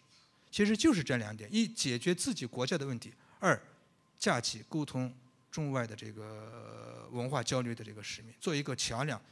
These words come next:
做一个使者，把好的东西呢传扬出去，把对方好的东西要学习进来。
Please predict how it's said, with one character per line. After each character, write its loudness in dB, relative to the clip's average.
做 4
一 6
个 2
使 4
者， 0
把 10
好 4
的 8
东 8
西 2
呢 4
传 2
扬 8
出 -2
去， -8
把 4
对 6
方 6
好 -2
的 0
东 -4
西 -2
要 -2
学 -4
习 -4
进 -10
来。 -20